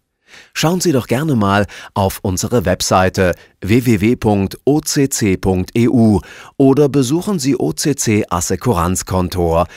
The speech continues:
auf Facebook. Natürlich können Sie O C C bei Fragen auch jederzeit telefonisch unter der Telefonnummer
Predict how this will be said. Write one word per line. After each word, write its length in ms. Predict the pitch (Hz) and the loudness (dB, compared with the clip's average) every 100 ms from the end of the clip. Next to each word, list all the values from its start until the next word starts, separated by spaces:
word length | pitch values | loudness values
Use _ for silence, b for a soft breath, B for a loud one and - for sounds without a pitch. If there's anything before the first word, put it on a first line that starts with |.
| B B | B B
auf 240 | 107 127 | 0 0
Facebook. 680 | - 98 80 - 82 - - _ _ _ _ _ _ b b | 0 -2 0 -2 -4 -4 -18 _ _ _ _ _ _ b b
Natürlich 500 | 110 98 110 104 101 | -2 0 2 2 2
können 320 | 113 104 104 | 2 2 2
Sie 220 | 87 98 90 | 2 0 2
O 180 | 101 | 0
C 220 | 117 113 101 | 0 -2 -2
C 240 | - 110 | 0 2
bei 160 | 90 85 | 2 0
Fragen 460 | 80 71 92 101 B B B | 0 0 0 -2 B B B
auch 200 | 175 165 | -4 0
jederzeit 600 | 117 104 98 - 104 104 | 0 2 0 0 0 0
telefonisch 800 | 123 139 143 143 151 147 113 - B B B | 0 0 0 0 2 4 2 -2 B B B
unter 260 | 110 104 | 0 2
der 160 | 101 98 | 2 2
Telefonnummer 840 | 107 101 - 107 156 135 104 82 | 2 0 2 0 2 2 2 0